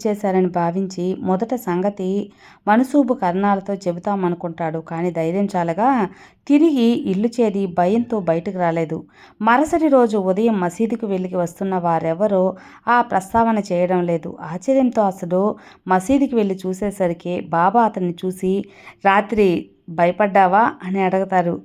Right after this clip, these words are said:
సాయి ఖండయోగం చేసేవా-, చేసేవారని తర్వాత అందరికీ తెలిసింది. ఇలాగా బాబాగారు ఒకటి రెండు కాదు, ఎన్నో అద్భుతాలు చేసేవాడు. నిజానికి మనకు ఈ కలియుగంలో బాబాగారు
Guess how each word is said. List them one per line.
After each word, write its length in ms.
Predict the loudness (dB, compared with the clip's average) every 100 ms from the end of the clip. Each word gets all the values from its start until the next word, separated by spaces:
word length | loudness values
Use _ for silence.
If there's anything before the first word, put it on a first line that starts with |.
| -16 -20 _
సాయి 460 | -2 4 6 6 4
ఖండయోగం 680 | 2 0 4 4 4 0 -2
చేసేవా-, 840 | -4 -2 0 4 4 4 0 -6 -6
చేసేవారని 840 | 0 2 4 4 2 2 2 0 -6 _ 0
తర్వాత 440 | 4 6 4 4 2 2 -2
అందరికీ 580 | -8 -6 -4 -4 -4 -6
తెలిసింది. 640 | -4 -6 -6 -6 -4 -6 -10 _ -14 -2
ఇలాగా 600 | 2 4 4 4 4 4
బాబాగారు 680 | 4 4 4 4 4 4
ఒకటి 440 | 2 0 -2 -2 0
రెండు 240 | 0 -2
కాదు, 400 | 0 0 0 -4 -6
ఎన్నో 380 | -4 0 2
అద్భుతాలు 460 | 2 2 0 0 0
చేసేవాడు. 720 | -2 -4 -2 2 2 2 -2 _ -20 -16 -4
నిజానికి 800 | -2 4 6 6 6 4 2 2
మనకు 560 | 0 0 0 -2 -2 -4
ఈ 180 | -4 -4
కలియుగంలో 800 | -2 0 0 2 0 2 0 0
బాబాగారు 840 | 0 2 4 2 2 2 0